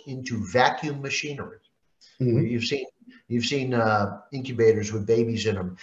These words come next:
Speaker 1: and the people are dealing with the babies with their hands in gloves.
Speaker 2: Sure.
Speaker 1: It's, it looks like that, but it's in a vacuum. The reason they use a vacuum is because they're able to get more loom out of it, and I'll tell you how.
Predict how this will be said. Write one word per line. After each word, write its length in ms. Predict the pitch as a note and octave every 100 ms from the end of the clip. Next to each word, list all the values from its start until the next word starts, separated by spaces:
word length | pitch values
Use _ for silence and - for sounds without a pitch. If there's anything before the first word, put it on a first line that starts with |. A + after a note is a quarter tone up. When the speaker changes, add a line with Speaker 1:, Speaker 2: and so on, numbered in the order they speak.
| -
Speaker 1:
and 140 | G2+ G2+
the 40 |
people 360 | G#2 B2+ A#2+ A2+
are 100 | A2
dealing 300 | A2+ A#2 A2+
with 100 | G#2
the 60 |
babies 460 | F#2+ A#2 A2+ A2 G2+
with 100 | G2+
their 120 | G2
hands 340 | G#2+ A2 G#2 G#2
in 140 | G2
gloves. 440 | G#2 G#2+ G2+ - - - - - _
Speaker 2:
Sure. 160 | D#3 C#3
Speaker 1:
It's, 240 | A#2+ - -
it 200 | A#2+ B2+
looks 220 | D#3 D3+
like 200 | D#3 -
that, 180 | D3+ D3
but 120 | A2+
it's 160 | G#2
in 120 | B2+ A#2
a 40 |
vacuum. 680 | G2+ A#2 A#2 A#2+ - D#2 D#2+
The 100 | G#2
reason 260 | B2 B2+ B2+
they 120 | B2
use 160 | B2
a 60 | A2+
vacuum 720 | G2 C3 D3 - E3 F3 E3 - _
is 100 | -
because 320 | G2+ A2+ B2 G#2
they're 160 | A2
able 220 | A#2+ A#2+
to 40 | A#2
get 300 | A#2 A2+ A2+
more 400 | A#2 A#2 A2+ - _ _
loom 760 | G2+ G2+ B2+ C3 B2+ A#2 G#2 - _ _ _ -
out 180 | G#2
of 120 | F#2+ -
it, 140 | D2+
and 80 | G2+
I'll 80 | G2+
tell 180 | - G#2
you 120 | G#2
how. 260 | G#2+ F2